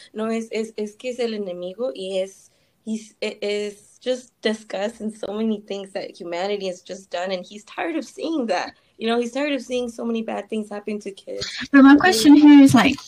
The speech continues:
Speaker 2: <clears throat> como dices, la Biblia todo está escrito, like, des-,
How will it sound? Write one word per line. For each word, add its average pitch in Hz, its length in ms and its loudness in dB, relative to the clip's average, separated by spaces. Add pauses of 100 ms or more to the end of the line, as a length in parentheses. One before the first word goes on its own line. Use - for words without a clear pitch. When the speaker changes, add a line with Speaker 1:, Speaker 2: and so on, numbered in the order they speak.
Speaker 2:
<clears throat> - 1160 2
como 233 220 8
dices, 247 320 4
la 214 140 4
Biblia 240 420 8
todo 240 220 8
está 208 460 6 (100)
escrito, - 680 0
like, - 220 -2 (360)
des-, 214 260 2